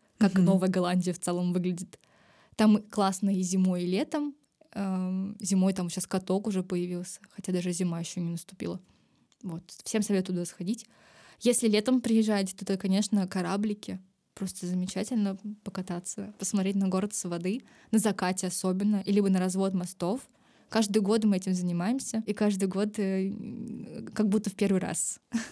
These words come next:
Speaker 1: Вот. А про еду
Speaker 2: Да, какие-то
Speaker 1: говорить?
Speaker 2: вкусные места.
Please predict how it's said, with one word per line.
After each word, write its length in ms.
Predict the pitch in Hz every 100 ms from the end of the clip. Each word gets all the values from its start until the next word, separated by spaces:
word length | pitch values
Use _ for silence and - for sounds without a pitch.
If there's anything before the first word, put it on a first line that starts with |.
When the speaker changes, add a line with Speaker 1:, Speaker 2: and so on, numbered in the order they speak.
| - - 208 _ -
Speaker 1:
Вот. 240 | 180 185 185 -
А 180 | - 208
про 180 | 208 202
еду 320 | 196 196 185 202
Speaker 2:
Да, 320 | 196 220 208
какие-то 320 | 208 247 262 214
Speaker 1:
говорить? 80 | -
Speaker 2:
вкусные 360 | 214 208 202
места. 380 | 202 196 - 196